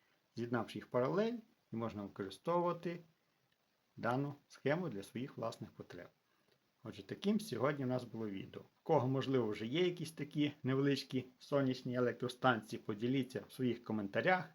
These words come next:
Буду радий поспілкуватись на дану тему альтернативної енергетики. Всім дякую за увагу.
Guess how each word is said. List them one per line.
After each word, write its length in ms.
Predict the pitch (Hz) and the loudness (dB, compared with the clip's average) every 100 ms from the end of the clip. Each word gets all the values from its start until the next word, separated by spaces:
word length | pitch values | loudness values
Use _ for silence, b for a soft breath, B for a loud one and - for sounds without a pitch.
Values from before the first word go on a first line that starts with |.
| _ b b b b b b - | _ b b b b b b -8
Буду 200 | 110 127 | 2 6
радий 340 | 127 107 107 | 6 6 -2
поспілкуватись 880 | - - - 113 131 117 101 104 - | -6 -8 -4 -2 2 2 2 -6 -6
на 80 | 104 | -4
дану 320 | 104 101 98 | -2 -2 0
тему 280 | 185 185 170 | 2 4 2
альтернативної 680 | 160 165 160 156 160 151 143 | 0 0 0 0 0 2 2
енергетики. 720 | 139 123 135 131 - - 120 _ _ _ _ | 0 0 -2 -2 -8 -10 -12 _ _ _ _
Всім 240 | - 139 | 2 4
дякую 360 | 120 110 110 98 | 2 0 -2 -2
за 160 | 104 | 0
увагу. 460 | 113 190 175 185 | 6 8 8 0